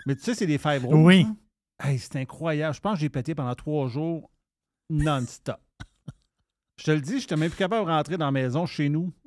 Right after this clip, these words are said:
Speaker 1: J'étais chez nous. Là, je savais plus quoi faire.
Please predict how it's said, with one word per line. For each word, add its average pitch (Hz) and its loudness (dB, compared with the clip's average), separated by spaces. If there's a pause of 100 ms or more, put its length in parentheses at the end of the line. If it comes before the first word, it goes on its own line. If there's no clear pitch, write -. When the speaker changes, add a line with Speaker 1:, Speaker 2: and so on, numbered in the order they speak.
(120)
Speaker 1:
J'étais - -4
chez 135 -2
nous. 127 -4 (1300)
Là, 160 2
je 175 4
savais 139 4
plus - -10
quoi 147 -2
faire. 101 -12